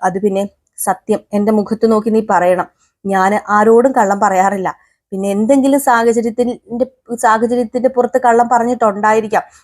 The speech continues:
അത് ആരെയും വിഷമിപ്പിക്കാനോ വേദനിപ്പിക്കാനോ ഒന്നും അല്ലായിരിക്കാം. അത് വേദനിപ്പിക്കാതിരിക്കാൻ വേണ്ടിയായിരിക്കാം.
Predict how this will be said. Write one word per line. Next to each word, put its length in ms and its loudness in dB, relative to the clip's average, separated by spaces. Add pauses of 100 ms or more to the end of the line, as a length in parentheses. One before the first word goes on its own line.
(120)
അത് 120 0
ആരെയും 340 0
വിഷമിപ്പിക്കാനോ 880 0
വേദനിപ്പിക്കാനോ 800 0
ഒന്നും 220 2
അല്ലായിരിക്കാം. 520 0 (360)
അത് 360 -2
വേദനിപ്പിക്കാതിരിക്കാൻ 1080 0
വേണ്ടിയായിരിക്കാം. 560 0